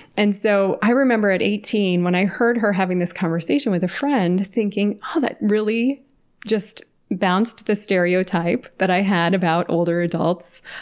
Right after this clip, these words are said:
on its head," because this is a woman who's in her mid eighties, I think she was in her mid eighties, who's thriving and living a very eventful life and contributing. So neglectful ageism would, it kinda makes older adults invisible,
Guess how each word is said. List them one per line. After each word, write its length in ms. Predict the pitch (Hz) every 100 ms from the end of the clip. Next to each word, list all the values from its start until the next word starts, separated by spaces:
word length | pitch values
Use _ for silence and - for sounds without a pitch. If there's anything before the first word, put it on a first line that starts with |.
| -
on 180 | 180 180
its 140 | 202
head," 340 | 311 370 165 - - - - -
because 600 | 175 214 202 185 - - _ _
this 220 | 196 185 208
is 100 | 196
a 60 |
woman 420 | 185 165 165 185
who's 160 | 214 170
in 80 | 170
her 120 | 170
mid 220 | 170 170
eighties, 340 | - 175 170 -
I 40 |
think 160 | 175 180
she 100 | 190
was 120 | 175
in 100 | 170
her 100 | 170
mid 200 | 170 170
eighties, 560 | - 165 160 165 180 - - - -
who's 280 | 202 190 -
thriving 760 | - 165 165 175 190 180 180
and 80 | 170
living 260 | 160 160 165
a 40 |
very 240 | 160 160 165
eventful 420 | 165 160 - -
life 320 | - 202 - _ - -
and 180 | - 202
contributing. 640 | 202 214 180 160 - 202 - - _ _ - -
So 180 | - 208
neglectful 640 | 190 190 240 254 277 254
ageism 720 | 180 175 165 160 165 165 175 - - - -
would, 320 | 180 170 170
it 400 | - - - 202
kinda 160 | 208 208
makes 320 | 196 196 190
older 260 | - 185 180
adults 280 | 175 160 160
invisible, 920 | 170 175 202 196 185 175 170 175 175